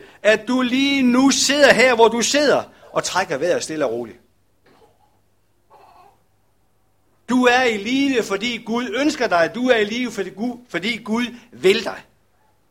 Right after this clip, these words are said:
Uanset omstændighederne omkring din fødsel,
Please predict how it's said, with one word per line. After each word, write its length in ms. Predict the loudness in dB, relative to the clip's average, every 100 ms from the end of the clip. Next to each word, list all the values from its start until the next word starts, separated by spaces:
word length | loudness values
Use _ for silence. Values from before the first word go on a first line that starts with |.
| _ _ _ _ _ _ _ _
Uanset 680 | 0 4 2 0 -4 -6 -6
omstændighederne 800 | -8 -2 -2 0 -2 -4 -6 -6
omkring 360 | -6 -6 -6
din 160 | -12 -14
fødsel, 360 | -10 -10 -12